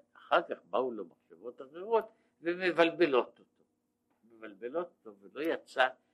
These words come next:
יוצא בפועל שהוא יאמר את, את הדברים שהוא רצה לומר אותם מתחילה. זה, זה בעיה של מעברים, של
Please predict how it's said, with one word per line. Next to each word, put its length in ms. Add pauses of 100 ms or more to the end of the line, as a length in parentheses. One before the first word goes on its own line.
(120)
יוצא 320
בפועל 600 (240)
שהוא 240
יאמר 420
את, 60 (880)
את 40
הדברים 680 (400)
שהוא 280
רצה 320
לומר 300
אותם 340
מתחילה. 420 (260)
זה, 140 (200)
זה 100 (280)
בעיה 440 (100)
של 280
מעברים, 600
של 180